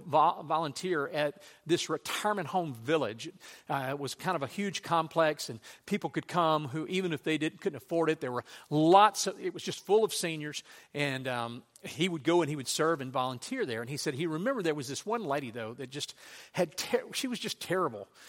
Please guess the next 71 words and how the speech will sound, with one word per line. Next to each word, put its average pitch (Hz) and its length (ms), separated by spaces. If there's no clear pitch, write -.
She - 120
was 208 100
just 208 120
mean. 208 440
She - 220
was, 131 180
she - 160
would 120 200
yell. 208 520
Whenever 175 260
they'd 170 180
ring 180 160
the 147 80
dinner, 175 360
dinner 185 180
bell, 185 120
she'd 170 200
come 147 220
running 196 280
through 185 300
and 156 100
she'd 143 200
knock 190 260
people 196 240
over. 175 140
She'd - 160
push 233 200
them 202 80
out 185 80
of 175 60
the 170 40
way. 180 120
Even 247 180
if 196 60
they 208 80
had 208 140
a - 40
walker, 190 400
she 208 140
would 160 60
just 180 180
push 247 220
them 208 100
out 208 100
of 196 60
the 160 80
way. 180 320
She'd 269 340
get 240 140
up 226 120
in 196 80
first 202 300
line. 175 220
She - 160
would 127 160
get 311 180
her 269 80
food, 170 480
and 202 140
then 196 140
she - 180
would 147 140
scarf 262 360
it 220 100
down 185 240
and 151 140
she'd 175 140
sit - 180
off 170 160
by 160 80
herself. 143 580